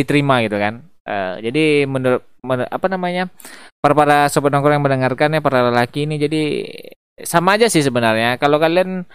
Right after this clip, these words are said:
ada yang suka kalian, jangan langsung tolak mentah-mentah sih. Kalau bisa hargai aja apa yang, eh, dia lakuin. Mungkin suatu saat kalau kalian menghargai dia, nanti suatu saat mungkin dia glowing atau gimana, nanti suatu saat dia akan menghargai kalian juga, gitu.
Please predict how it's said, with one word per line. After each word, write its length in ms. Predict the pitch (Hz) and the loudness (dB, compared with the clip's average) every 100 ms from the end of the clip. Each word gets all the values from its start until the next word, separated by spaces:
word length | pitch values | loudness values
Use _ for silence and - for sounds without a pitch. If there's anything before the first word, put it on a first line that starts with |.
| _ _ | _ _
ada 120 | 170 190 | 2 4
yang 100 | 190 | 2
suka 240 | 185 180 | 2 2
kalian, 680 | 165 156 170 202 226 226 202 - - | 2 4 4 2 0 -4 -6 -10 0
jangan 320 | 180 233 220 | 2 2 0
langsung 260 | 190 180 160 | -2 -2 -2
tolak 240 | 160 147 139 | 2 2 2
mentah-mentah 400 | 139 135 131 127 | 0 0 0 0
sih. 420 | 123 120 120 120 - _ _ _ _ _ _ | 0 -2 -4 -8 -18 _ _ _ _ _ _
Kalau 80 | 135 | 0
bisa 240 | 139 160 | 2 2
hargai 320 | 151 131 131 120 | 2 2 4 4
aja 480 | 107 117 110 - - | 2 2 2 -4 -14
apa 400 | - 101 110 104 | -12 -4 0 0
yang, 320 | 104 101 101 | 0 -4 -4
eh, 260 | 101 101 101 98 | -4 -2 -2 -2
dia 220 | 101 98 | -2 -2
lakuin. 460 | 98 104 110 117 113 | -2 -2 -2 -2 -6
Mungkin 460 | 104 110 156 160 147 | -12 -2 0 2 0
suatu 160 | 127 | -2
saat 400 | 123 104 131 156 - - - - - _ _ _ | -2 2 2 0 -4 -20 -20 -20 -20 _ _ _
kalau 200 | 131 131 131 | 0 2 2
kalian 240 | 127 123 | 0 -2
menghargai 440 | - 127 127 131 143 | -4 -2 0 0 2
dia, 240 | 160 143 | 2 2
nanti 440 | 143 143 160 165 151 | 0 -2 -2 -2 -4
suatu 200 | 151 151 | -4 -2
saat 400 | 143 135 151 160 - - - - _ | 0 2 2 -2 -8 -20 -20 -20 _
mungkin 160 | 143 175 | -6 -2
dia 140 | 170 | 0
glowing 320 | 156 151 151 160 | 2 2 4 2
atau 120 | 160 | 0
gimana, 640 | 151 147 151 175 170 120 120 | -2 -2 0 0 0 -2 -4
nanti 160 | 131 143 | -2 -4
suatu 160 | 139 135 | -4 -2
saat 240 | 131 127 | -2 0
dia 160 | 127 131 | -2 -2
akan 160 | 127 | -6
menghargai 360 | 120 117 117 110 | -4 -4 -2 -2
kalian 240 | 107 104 98 | -4 -8 -12
juga, 240 | 95 92 82 | -14 -14 -14
gitu. 180 | 98 | -14